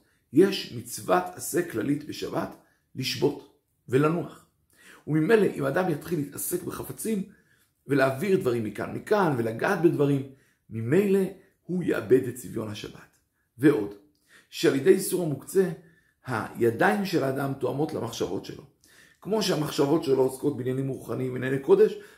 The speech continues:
גם הידיים שלו לא מתעסקות בענייני חול.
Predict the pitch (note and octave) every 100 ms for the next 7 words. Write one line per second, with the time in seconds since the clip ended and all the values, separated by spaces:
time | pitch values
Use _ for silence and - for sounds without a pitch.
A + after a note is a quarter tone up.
0 | _ F#3+ C4 C4+ B3+ A3 G#3+ G3+ F3+ E3
1 | - - _ - D3 A3 - D#3 C#3+ C#3+
2 | - - D#3+ - A2 G2+ G2 -